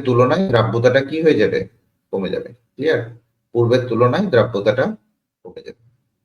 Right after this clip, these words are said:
That's it, শেষ। এইটা হচ্ছে আমার সময়ায়ন প্রভাবের কারণে এই জিনিসটা আমার হচ্ছে। আবারও বলি, সময়ায়ন প্রভাবের কারণে এই জিনিসটা আমার হবে বা হচ্ছে। ঠিক আছে? আমার মনে হয় এই জিনিসটা বুঝতে পারছো।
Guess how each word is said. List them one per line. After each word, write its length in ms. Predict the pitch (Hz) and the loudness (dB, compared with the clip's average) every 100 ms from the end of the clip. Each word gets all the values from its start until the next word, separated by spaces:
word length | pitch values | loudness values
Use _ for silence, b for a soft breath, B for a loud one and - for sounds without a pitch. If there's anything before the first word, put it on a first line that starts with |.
| _ _ | _ _
That's 200 | - - - | -8 -8 -12
it, 80 | - - | -20 -20
শেষ। 160 | - - - - 107 104 113 | -18 -20 -20 -14 -12 -4 0
এইটা 220 | 135 147 156 156 | 4 4 4 2
হচ্ছে 300 | 151 - 160 151 | -2 -2 0 2
আমার 200 | 156 214 - - _ _ _ - - | 2 0 -2 -14 _ _ _ -20 -6
সময়ায়ন 640 | 120 113 120 113 113 113 113 | 0 4 6 6 4 0 -2
প্রভাবের 480 | 101 95 104 90 92 92 | -4 -4 -4 -2 -2 -2
কারণে 320 | 90 90 104 143 107 | -2 -2 -2 -6 -6
এই 60 | 95 87 | -6 -6
জিনিসটা 320 | 85 - 82 85 | -10 -12 -14 -14
আমার 140 | 85 92 | -16 -16
হচ্ছে। 280 | 85 - - _ _ _ _ _ _ _ _ _ - | -18 -20 -20 _ _ _ _ _ _ _ _ _ -8
আবারও 260 | 95 110 113 | 0 2 2
বলি, 140 | 120 - - | 0 -4 -2
সময়ায়ন 420 | 110 117 117 117 117 | -2 2 4 4 2
প্রভাবের 380 | 110 113 110 107 107 | 0 -2 -2 -2 -2
কারণে 300 | 110 120 156 - 101 | 0 0 -2 -4 -4
এই 80 | 95 | -2
জিনিসটা 320 | 90 90 - 85 | -4 -6 -6 -6
আমার 180 | 87 87 98 | -4 -6 -4
হবে 200 | 95 135 - | -2 -2 -2
বা 80 | 87 - | -4 -6
হচ্ছে। 300 | - - - _ _ _ | -12 -18 -20 _ _ _
ঠিক 120 | - - | -14 -14
আছে? 140 | - - _ _ _ _ _ _ _ _ _ _ _ | -16 -20 _ _ _ _ _ _ _ _ _ _ _
আমার 160 | 107 107 | -4 0
মনে 140 | 113 120 | 2 2
হয় 140 | 131 113 | 2 0
এই 60 | 92 | -2
জিনিসটা 260 | 87 - 90 | -4 -6 -6
বুঝতে 200 | 90 - - | -6 -4 -4
পারছো। 260 | - - | -6 -12